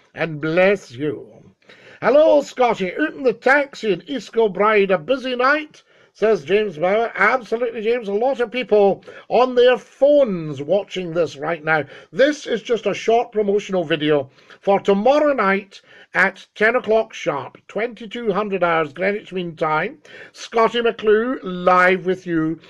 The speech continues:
Would you like to change the time of the broadcast till nine o'clock till ten? A lot of people discussing that, so see what you think about it.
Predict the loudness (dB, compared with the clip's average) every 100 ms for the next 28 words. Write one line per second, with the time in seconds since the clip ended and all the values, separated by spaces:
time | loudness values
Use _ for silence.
0 | -20 -20 -8 -6 -2 -4 0 -2 -2 -8
1 | -14 -4 0 0 -2 -4 -6 -4 -4 -2
2 | -4 -4 -2 -2 -2 -6 -6 -6 -10 -8
3 | -4 -4 -4 -6 -4 -6 _ -14 -12 -6
4 | -4 -4 -8 _ -20 -14 -4 -4 0 0
5 | 0 -4 -4 -4 -8 -10 -10 -12 -10 -10
6 | -6 -6 -6 -10 -18 -14 -6 -2 -2 -2
7 | -10 -10 -10 -10 -8 -10 -8 -10 -10